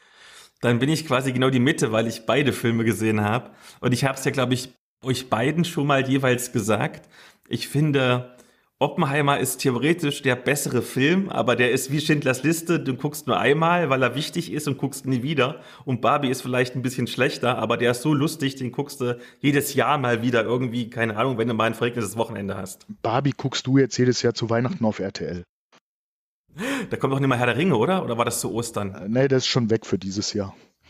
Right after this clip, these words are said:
Speaker 1: Ach so.
Speaker 2: Die Hard ist auch schon durch, also bleibt ja nur noch Barbie. Oder Mara.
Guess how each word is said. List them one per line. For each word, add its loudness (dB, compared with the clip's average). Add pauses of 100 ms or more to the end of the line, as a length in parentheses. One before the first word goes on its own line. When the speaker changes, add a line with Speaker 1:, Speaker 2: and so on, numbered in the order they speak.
(260)
Speaker 1:
Ach -4
so. -8 (100)
Speaker 2:
Die 4
Hard 2
ist -8
auch 2
schon -2
durch, 4
also -4
bleibt -2
ja -4
nur -2
noch -2
Barbie. -4 (800)
Oder 4
Mara. 2